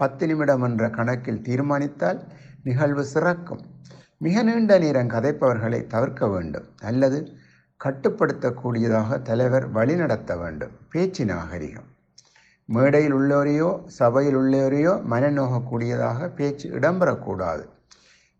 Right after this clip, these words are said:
பேச்சாளர் தற்புகழ்ச்சி சொல்வதை தவிர்த்தல் வேண்டும். நிகழ்வின் விடயதானத்தை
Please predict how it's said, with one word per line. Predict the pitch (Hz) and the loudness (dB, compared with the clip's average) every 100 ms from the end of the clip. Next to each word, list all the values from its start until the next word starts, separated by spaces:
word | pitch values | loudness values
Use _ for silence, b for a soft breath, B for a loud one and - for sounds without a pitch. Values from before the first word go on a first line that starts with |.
| - | 0
பேச்சாளர் | 156 160 170 156 160 170 | 0 2 2 4 2 -2
தற்புகழ்ச்சி | 135 139 - 190 185 185 143 | -2 -2 2 2 2 0 -6
சொல்வதை | 123 120 120 123 143 | -2 -2 0 0 -2
தவிர்த்தல் | - 135 170 - 104 | 0 0 -2 -4 -4
வேண்டும். | 95 101 87 82 - _ b b b b - | -2 -4 -4 -8 -14 _ b b b b -4
நிகழ்வின் | 131 151 156 151 131 | 0 2 0 0 0
விடயதானத்தை | 123 135 147 143 147 151 - | 2 2 4 2 0 -2 -2